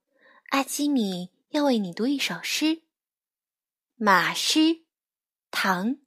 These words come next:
李贺。大漠沙如雪，燕山月似钩。何当金络脑，快走踏清秋。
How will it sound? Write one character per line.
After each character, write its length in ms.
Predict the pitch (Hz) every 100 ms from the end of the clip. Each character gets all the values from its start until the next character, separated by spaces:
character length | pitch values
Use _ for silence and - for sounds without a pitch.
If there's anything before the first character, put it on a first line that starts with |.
| _ _ _ -
李 280 | 220 196 -
贺。 400 | - 359 311 - _ _ _ _ _ _ _ _ _ _ _ _ _ _ _ _ _ _ _ _ _ _ _ -
大 200 | 240 214
漠 600 | 208 233 220 196 190 -
沙 420 | - - 311 311 302
如 260 | 226 269
雪， 560 | - - 175 98 - - _ _ _ _ _ _
燕 220 | 220 214
山 640 | 220 - 226 226 226 233 - -
月 280 | 277 202
似 320 | 175 - 208 175
钩。 400 | - 254 262 - _ _ _ _ - -
何 240 | - 220 220
当 540 | 269 254 254 262 269 _
金 340 | - 381 381
络 340 | 381 392 269 185
脑， 580 | 170 - 71 104 190 _ _ _ _ _
快 260 | - 285 208
走 600 | - 160 127 101 101 - _ _ -
踏 420 | - 220 - -
清 420 | - - 247 240 247
秋。 420 | - 277 269